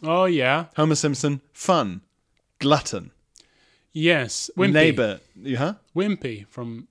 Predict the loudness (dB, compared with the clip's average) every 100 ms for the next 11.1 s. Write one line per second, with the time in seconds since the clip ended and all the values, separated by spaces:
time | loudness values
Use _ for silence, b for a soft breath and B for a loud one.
0 | -4 0 0 -2 -4 -6 -12 -18 -4 0
1 | 0 0 0 0 -2 -12 -16 b b b
2 | b b _ -14 -10 -6 -6 -8 -12 -14
3 | -6 -2 0 0 0 0 -2 -2 -4 -4
4 | -4 -2 -6 0 0 0 -2 -10 _ _
5 | _ _ _ -14 -12 -10 -10 -8 -6 -4
6 | -4 -4 -2 -4 -2 0 0 0 -6 -14
7 | -6 0 0 0 -4 -4 -12 _ _ _
8 | _ _ 0 4 4 4 4 6 6 4
9 | -2 -14 -12 -10 -8 -8 -8 -8 -6 -6
10 | -6 -2 0 0 0 0 0 0 -2 -4